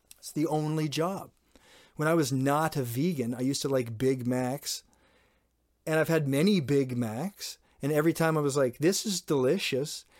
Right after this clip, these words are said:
and I don't care who made it." And if the artist of the Big Mac were there, they'd be like, "It took me ten years to dial in the Big Mac. I tried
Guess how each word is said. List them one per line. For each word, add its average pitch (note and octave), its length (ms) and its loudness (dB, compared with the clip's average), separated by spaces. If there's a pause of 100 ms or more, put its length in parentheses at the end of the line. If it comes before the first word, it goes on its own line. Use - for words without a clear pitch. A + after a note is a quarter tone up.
(240)
and F3 340 0
I D3+ 120 4
don't D3+ 380 0
care D3+ 400 2
who C#3 200 2
made C3 300 0
it." F#2+ 100 -10 (720)
And D#3+ 120 2
if D#3 80 0
the E3+ 160 4
artist G#3+ 440 4
of F3 140 -2
the D3 80 0
Big C#3 300 2
Mac D#3 340 0
were E3+ 80 4
there, C#3+ 140 6
they'd D#3 120 4
be E3+ 100 4
like, F3+ 260 2 (1200)
"It F3+ 60 -10
took D#4+ 140 2
me E4+ 100 2
ten D4+ 360 4
years D#4 380 4
to C4+ 80 0
dial D#3 320 4
in C3+ 80 0
the B2+ 60 -2
Big B2 260 0
Mac. G#2 320 -6 (720)
I F#3+ 40 0
tried G#3+ 360 2